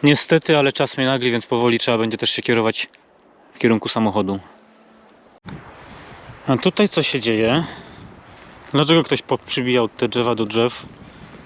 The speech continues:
A nie, nie poprzywijał, powiesił. Nie ogarniam, co ktoś tu konno jeździ po lesie?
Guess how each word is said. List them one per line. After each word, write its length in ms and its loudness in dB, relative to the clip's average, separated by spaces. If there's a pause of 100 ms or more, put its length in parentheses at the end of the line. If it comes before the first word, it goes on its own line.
(200)
A 80 2
nie, 180 4
nie 100 2
poprzywijał, 540 -2 (260)
powiesił. 440 0 (3750)
Nie 140 4
ogarniam, 420 0
co 120 -6
ktoś 160 -6
tu 120 -12
konno 280 2
jeździ 260 0
po 120 -2
lesie? 320 0